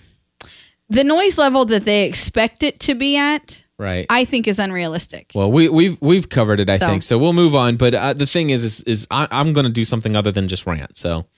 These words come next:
Speaker 2: uh, and, and it's gonna be respectful and, and, and
Speaker 1: <laughs>
Speaker 2: well thought out and,
Speaker 1: Very
Speaker 2: and,
Speaker 1: good.
Speaker 2: and not just
Speaker 1: So,
Speaker 2: rash.
Speaker 1: um, Gina in the chat room says that, um, there's a showing of Race to Nowhere,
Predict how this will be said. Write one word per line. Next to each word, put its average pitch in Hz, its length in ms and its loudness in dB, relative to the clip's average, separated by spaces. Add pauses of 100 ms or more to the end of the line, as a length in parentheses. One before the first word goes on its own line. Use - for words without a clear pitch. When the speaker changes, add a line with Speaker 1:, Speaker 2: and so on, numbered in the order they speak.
(500)
Speaker 2:
uh, 104 320 2
and, 156 160 0
and 151 140 -2
it's 139 160 -2
gonna 151 160 2
be 123 100 4
respectful 117 640 -2
and, 110 240 -4
and, 247 240 0
and 120 400 0 (120)
Speaker 1:
<laughs> 453 120 -4
Speaker 2:
well 123 180 4
thought 117 260 2
out 98 260 0
and, 107 100 -2
Speaker 1:
Very 226 220 2
Speaker 2:
and, 214 60 0
Speaker 1:
good. 196 200 0
Speaker 2:
and 107 160 0
not 107 240 0
just 104 220 -6
Speaker 1:
So, 98 40 -2
Speaker 2:
rash. 269 380 2
Speaker 1:
um, 247 400 0 (100)
Gina 294 280 0
in 240 120 -2
the 226 100 0
chat 254 240 0
room 247 200 0
says 220 380 2
that, 214 500 -2
um, 208 260 0 (380)
there's 226 240 0
a 226 80 0
showing 254 480 -2
of 214 180 -4
Race 214 320 -2
to 247 140 -4
Nowhere, 208 580 2